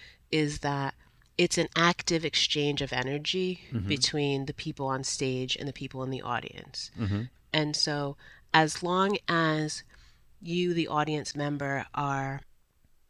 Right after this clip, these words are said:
Speaker 1: so first it starts with the actors on stage. We have to come out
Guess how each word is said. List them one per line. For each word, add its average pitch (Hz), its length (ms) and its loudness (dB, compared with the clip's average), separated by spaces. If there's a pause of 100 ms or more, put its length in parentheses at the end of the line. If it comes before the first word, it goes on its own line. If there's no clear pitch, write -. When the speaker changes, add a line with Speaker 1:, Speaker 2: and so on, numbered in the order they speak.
(540)
Speaker 1:
so 196 180 4
first 208 320 4
it - 80 -2
starts 175 260 4
with 165 100 -8
the 151 200 0
actors 139 460 -4
on 127 140 -6
stage. 127 500 -8 (140)
We 165 180 2
have 175 160 0
to 165 100 -4
come 143 200 -2
out 135 240 -2